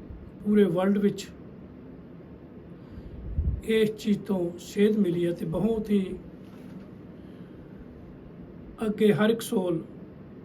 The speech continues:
ਅੱਛੇ ਕਾਰਜ ਵੱਲ ਵਧ ਰਹੀ ਹੈ। ਮੇਰਾ ਆਪਣਾ ਐਕਸਪੀਰੀਅੰਸ ਮੈਂ ਸ਼ੇਅਰ ਕਰਨ ਲੱਗਿਆ।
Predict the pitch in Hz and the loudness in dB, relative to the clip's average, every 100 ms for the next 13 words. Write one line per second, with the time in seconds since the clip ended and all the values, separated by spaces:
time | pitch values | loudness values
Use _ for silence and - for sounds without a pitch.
0 | - - - - - 202 - 247 - 202 | -16 -18 -18 -18 -6 -4 0 2 4 4
1 | 190 175 180 160 160 160 - - - - | 2 2 0 2 0 -2 -4 -12 -16 -18
2 | - - - - - - - - - - | -18 -18 -18 -18 -18 -18 -16 -16 -18 -18
3 | - - - - - - - - - - | -16 -16 -16 -18 -18 -16 -16 -16 -16 -18
4 | - - - - - - - - - - | -18 -18 -18 -18 -18 -18 -18 -18 -18 -18
5 | - - - - 190 190 208 202 170 - | -18 -18 -18 -10 -4 4 6 6 2 -4
6 | 190 - 208 202 175 165 - - - - | -6 2 4 4 2 -2 -8 -16 -16 -16
7 | - - - - 214 220 220 175 202 175 | -10 -10 -10 0 4 4 4 2 0 -4
8 | 139 - - - - - - - - - | -4 -10 -16 -16 -18 -18 -18 -18 -18 -10
9 | 220 202 190 170 165 165 - 208 196 190 | 0 2 2 0 -2 -6 -4 2 2 2
10 | 185 170 156 175 | 0 0 2 0